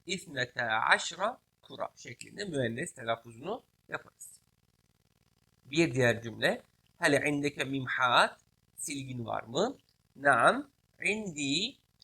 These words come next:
ihda aşrate mimhat." Mimhat kelimesi müennes olduğu için hem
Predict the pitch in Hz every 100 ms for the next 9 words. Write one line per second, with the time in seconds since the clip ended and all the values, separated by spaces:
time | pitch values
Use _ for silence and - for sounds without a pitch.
0 | _ _ _ _ - 247 - - 139 135
1 | 123 117 107 160 233 - 175 180 247 254
2 | 240 190 - - - _ _ _ _ _
3 | _ 180 196 - 196 190 - 175 139 127
4 | 120 131 127 120 117 113 113 - - -
5 | 214 277 _ _ _ 185 180